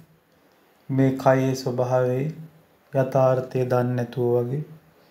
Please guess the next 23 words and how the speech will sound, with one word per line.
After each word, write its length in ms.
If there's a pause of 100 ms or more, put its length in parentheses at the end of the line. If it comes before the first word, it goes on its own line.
(640)
ලෝකෙට 520
පෙන්වන්න 480
හදනවා 460
මොකද්දෝ 560
එකක්. 180 (1700)
පිරිමි 300
ළමයි 380
නම් 200 (840)
මේ 220
කය 580 (600)
වහා 540
කැඩෙන 460
බිඳෙන 400
සුළුයි, 500 (960)
තනාග 460
තියෙන 260
පිණි 260
බිඳුවක් 560
වගේ 440 (400)
මරණය 460
කියන 320
එක 160
නොදැන 480